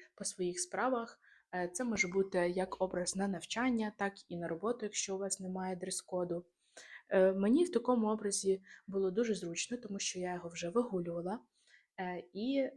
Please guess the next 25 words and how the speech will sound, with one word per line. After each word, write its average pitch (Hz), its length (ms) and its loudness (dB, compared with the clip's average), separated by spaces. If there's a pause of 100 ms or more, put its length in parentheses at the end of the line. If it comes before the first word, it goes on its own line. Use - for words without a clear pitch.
(140)
цей 208 200 0
образ, 220 540 -2 (260)
е, - 60 -6
і 190 220 -6
фотографії 190 640 -6
з - 60 -6
цього 185 240 -4
дня 190 240 -4
ви 226 100 0
можете 196 300 -2
побачити 185 460 -6
в 180 60 -8
моєму 180 440 -4
інстаграмі, 208 800 -4 (380)
тому 190 320 -4
підписуйтесь. 202 960 -4 (280)
Сподіваюся, 240 640 0
що 208 380 0
такий 202 300 -6
образ 202 580 -2 (680)
також 190 520 2
стане 202 420 0
вам 185 260 0
у 208 80 -2
нагоді 190 580 0